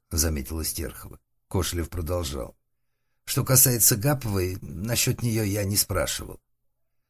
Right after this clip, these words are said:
«Всё очевидно», в разговор вмешался Петров. «Мамаша убила её для того, чтобы отвести подозрения от сыночка. Так обычно и делают». «Ну, это предстоит ещё доказать», сказала Анна.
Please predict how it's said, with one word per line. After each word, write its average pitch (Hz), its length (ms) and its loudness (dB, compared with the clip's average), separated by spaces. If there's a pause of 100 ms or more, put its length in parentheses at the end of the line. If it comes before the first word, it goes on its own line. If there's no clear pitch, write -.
(120)
«Всё 247 160 6
очевидно», 107 720 2 (100)
в 92 120 0
разговор 90 400 2
вмешался 90 480 0
Петров. 76 460 -6 (340)
«Мамаша 139 480 6
убила 131 340 6
её 95 240 2
для 95 200 0
того, 98 260 2
чтобы 95 260 -2
отвести 95 400 0
подозрения 87 680 0
от 85 80 0
сыночка. 78 640 0 (300)
Так 143 200 2
обычно 104 400 2
и 101 100 -2
делают». 92 460 -2 (960)
«Ну, 139 280 4
это 104 380 2
предстоит 92 540 0
ещё 90 220 0
доказать», 87 680 0 (160)
сказала 71 600 0
Анна. - 260 -10